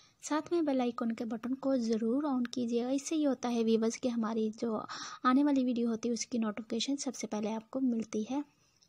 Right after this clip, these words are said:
तो व्यूअर्स, ये देखें थ्री पीस में, ए, हैंडबैग का डिज़ाइन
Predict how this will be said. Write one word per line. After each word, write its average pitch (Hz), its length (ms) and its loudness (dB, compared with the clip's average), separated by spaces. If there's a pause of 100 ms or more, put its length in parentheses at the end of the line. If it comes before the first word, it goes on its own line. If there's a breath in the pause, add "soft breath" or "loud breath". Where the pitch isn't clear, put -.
(180)
तो 294 60 2
व्यूअर्स, 285 340 2
ये 262 80 2
देखें 247 340 2
थ्री 240 260 -2
पीस 226 320 -4
में, 233 240 -2 (420 loud breath)
ए, 233 40 -4
हैंडबैग 226 640 -2
का 226 120 -6
डिज़ाइन 226 420 -2